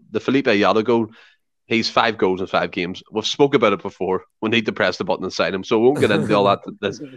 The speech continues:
Speaker 1: on this podcast. It's well publicised. We need to sign this guy on a permanent
Speaker 2: Yeah.
Speaker 1: deal. So get it done.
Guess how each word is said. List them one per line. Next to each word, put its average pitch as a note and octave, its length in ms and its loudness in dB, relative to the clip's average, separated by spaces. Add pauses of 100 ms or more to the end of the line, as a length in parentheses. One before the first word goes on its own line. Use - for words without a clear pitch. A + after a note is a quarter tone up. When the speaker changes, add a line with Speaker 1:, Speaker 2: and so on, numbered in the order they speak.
(140)
Speaker 1:
on G2+ 80 -2
this F#2+ 160 0
podcast. G2 500 2
It's G2+ 140 -6
well A#2+ 200 4
publicised. G2 680 -2
We G2 80 -4
need A2 220 0
to A#2 80 0
sign G2 280 0
this G#2+ 180 2
guy G2 140 0
on F#2+ 80 -2
a G2+ 60 -2
permanent G2 420 0
Speaker 2:
Yeah. F#2+ 100 4
Speaker 1:
deal. A2 80 0
So A2 140 -2
get C#3+ 220 2
it A#2+ 120 0
done. B2+ 260 2